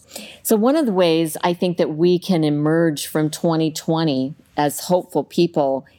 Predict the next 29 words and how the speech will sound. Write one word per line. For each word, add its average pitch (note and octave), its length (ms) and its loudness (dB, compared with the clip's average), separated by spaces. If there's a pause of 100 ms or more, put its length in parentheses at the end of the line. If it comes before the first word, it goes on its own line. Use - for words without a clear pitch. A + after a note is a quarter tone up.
is G#3 140 0
to G#3 80 0
follow G#3+ 380 0
that G#3+ 220 -2
pattern G3+ 520 -2 (180)
of E3 120 0
the E3 120 2
Old D#3+ 140 0
Testament, E3 460 0
to F#3 120 4
acknowledge E3+ 920 0 (580)
and D#3 380 2
to D#3+ 300 0
rehearse D#3+ 880 -2 (340)
and D3 180 0
to D3+ 100 -2
celebrate, D3+ 1200 -2
uh, C3+ 440 -2
what D3 340 -2
God C#3 320 -2
has D3+ 260 -2
done. G#3+ 320 -4 (720)
And F3 180 -2
for F#3 120 2
collective, G#3+ 640 -2 (160)
collectively G#3 680 0
for D#3+ 200 -2
us, D3+ 500 -2 (520)
this G3 560 0